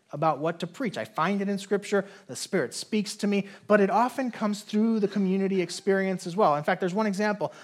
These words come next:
that always comes to mind. I remember. Now, Alex and I study the passages weeks in advance. We have a sense of where we're headed in the passage and where we're gonna preach. And I remember one week we both came in, the day after our small group, to meet together.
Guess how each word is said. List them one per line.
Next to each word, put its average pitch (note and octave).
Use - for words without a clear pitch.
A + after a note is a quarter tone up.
that F#3+
always A3+
comes G#3
to F#3
mind. E3+
I D3
remember. E3
Now, F3+
Alex C4+
and C4+
I A#3
study G#3+
the G#3
passages F3+
weeks G3
in F3+
advance. F#3
We E3+
have F3
a D3+
sense G#3+
of F#3+
where G3
we're F#3+
headed F#3+
in F#3+
the F3+
passage F#3
and D#3
where E3
we're F3
gonna F3
preach. F#3+
And F#3
I G#3
remember A3+
one B3
week A#3+
we G3
both A#3
came A3
in, A#2
the B2
day F3
after G3+
our F3+
small D#3+
group, B2
to E3
meet F#3+
together. A#2+